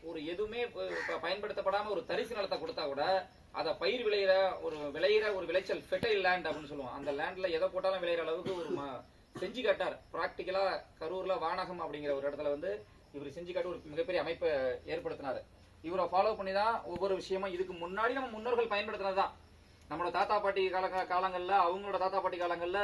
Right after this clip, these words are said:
எந்த மருந்து கம்பெனிகளும் இங்க இல்ல, எந்த மருந்து கம்பெனிகளும் இல்ல, எந்த பூச்சிக்கொல்லிகளும் இல்ல. நம்மள சமூகத்துல எல்லாமே பூச்சியை விரட்டுறது தான். ஒரு பூச்சியை ஒரு இடத்துல இருந்து இன்னொரு இடத்துக்கு விரட்டுவாங்க, அவ்வளவுதான். பூச்சியை கொல்ற சமூகமே நம்ம சமூகம் இல்ல. இப்ப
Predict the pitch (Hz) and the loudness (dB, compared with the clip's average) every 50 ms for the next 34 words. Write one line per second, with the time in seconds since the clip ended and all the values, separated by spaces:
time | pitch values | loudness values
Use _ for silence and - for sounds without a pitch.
0 | 196 180 170 170 180 190 202 190 180 180 202 226 247 240 240 226 214 214 208 208 | 2 2 0 -2 -4 -4 -4 -2 -2 -2 -2 2 2 2 2 2 0 0 -2 -2
1 | 208 202 196 185 180 180 180 170 - - - - - - - - - - - - | -2 -2 -2 -2 0 2 2 0 0 -2 -12 -20 -20 -20 -20 -20 -20 -20 -20 -14
2 | - 139 165 196 220 254 240 214 214 226 233 226 240 208 208 202 196 190 190 185 | -6 -4 -4 -2 0 0 0 0 0 0 0 -2 -2 -2 0 0 0 0 0 0
3 | 175 160 - - - - - 165 - - 160 160 175 202 233 220 - - 240 262 | 0 0 0 0 0 -2 -4 -4 -4 -2 -2 -2 -2 0 0 0 -2 -2 -6 -8
4 | - - - 226 226 208 196 196 196 190 185 175 165 - - - - - - - | -8 -6 -4 -2 0 2 2 0 0 0 -2 -2 -2 -4 -4 -10 -20 -20 -20 -8
5 | - 156 170 190 208 202 185 - 190 208 269 294 269 262 - 247 214 196 202 214 | -2 -2 0 0 4 2 2 2 2 0 2 2 2 2 2 4 4 6 6 6
6 | 220 233 226 - - - - - - 151 160 190 208 233 233 233 247 247 233 - | 6 4 0 -2 -6 -18 -20 -10 -4 -2 0 2 4 4 4 4 4 2 2 0
7 | 233 254 285 262 - - 294 269 226 196 202 262 - 285 277 240 220 240 247 240 | 0 -4 -4 -4 -4 -2 2 4 4 6 4 4 6 6 6 6 6 2 0 0
8 | - - - - - 180 180 190 185 - 220 269 285 - - 226 214 196 196 226 | -2 -6 -20 -20 -12 -8 -8 -8 -6 -6 -8 -8 -8 -8 -4 0 4 4 6 6
9 | 254 247 - - 190 180 190 190 185 202 240 233 220 202 190 196 233 208 175 190 | 4 2 0 -4 -4 -2 0 0 0 0 -4 -4 -2 -2 0 0 0 0 0 0
10 | 220 208 233 226 202 180 147 - 143 170 185 185 202 202 - - - - - - | 0 2 4 4 2 2 0 -2 0 2 2 2 2 0 -2 -6 -16 -20 -20 -20
11 | - - - - - 196 247 285 285 - 269 262 233 233 220 214 247 254 277 262 | -20 -20 -20 -18 -10 -8 -6 -6 -6 -2 2 2 2 4 4 0 4 6 6 4
12 | - - 202 202 202 190 196 208 226 214 196 185 - 190 175 185 180 170 147 - | 4 4 0 -4 -4 -4 -4 -6 -4 -4 -4 -6 -6 -6 -8 -6 -6 -6 -6 -8
13 | - - - - 190 | -10 -10 -6 -4 -4